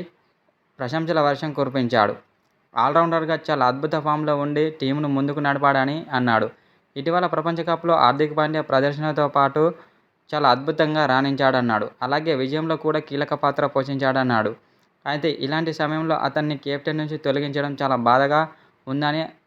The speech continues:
హర్భజన్ సింగ్ తెలిపాడు. అయితే హర్భజన్ సింగ్ మాట్లాడుతూ హార్దిక్ పాండ్యా వైస్ కెప్టెన్గా ఉన్నందున నేను కొంతవరకు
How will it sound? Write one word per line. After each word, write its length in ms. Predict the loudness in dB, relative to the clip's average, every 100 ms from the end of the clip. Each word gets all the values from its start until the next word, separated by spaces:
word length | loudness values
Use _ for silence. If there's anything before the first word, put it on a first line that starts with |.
| _ -6
హర్భజన్ 440 | -4 -2 -2 -4
సింగ్ 280 | -4 -6 -6 _
తెలిపాడు. 420 | -4 0 2 2 0 _ _ _ _ _ _ _ _ -20 _ -6
అయితే 220 | -4 -2 -2
హర్భజన్ 480 | 0 2 4 2 0
సింగ్ 220 | 0 2
మాట్లాడుతూ 540 | 2 4 6 4 4
హార్దిక్ 500 | 4 6 6 2 0
పాండ్యా 320 | 2 2 2 0
వైస్ 320 | 4 2 2
కెప్టెన్గా 540 | -4 -4 0 -2 0 -2 -2
ఉన్నందున 440 | -2 -2 -2 -2 0
నేను 240 | -2 -2
కొంతవరకు 580 | 0 0 4 2 2